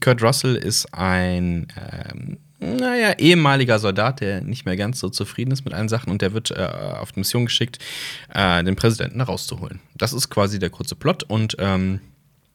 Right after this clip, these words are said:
gibt ein paar fiese kleine Sachen, aber der Film sieht fantastisch aus, ist ziemlich düster, hat die eighties-Feeling von der Musik her auf jeden Fall, äh, macht auf jeden Fall sehr viel Spaß und wer die Klapperschlange noch nicht gesehen hat,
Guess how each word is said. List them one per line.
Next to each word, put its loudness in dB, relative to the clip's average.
gibt -2
ein -4
paar -4
fiese 0
kleine -2
Sachen, 2
aber 0
der 2
Film -2
sieht -10
fantastisch -2
aus, 0
ist -10
ziemlich 0
düster, -2
hat -8
die -14
eighties-Feeling 4
von -2
der 4
Musik 2
her 4
auf -4
jeden 0
Fall, 4
äh, 0
macht -2
auf -6
jeden 0
Fall 0
sehr -2
viel -4
Spaß 2
und 0
wer 2
die 2
Klapperschlange -2
noch -2
nicht -4
gesehen 0
hat, -6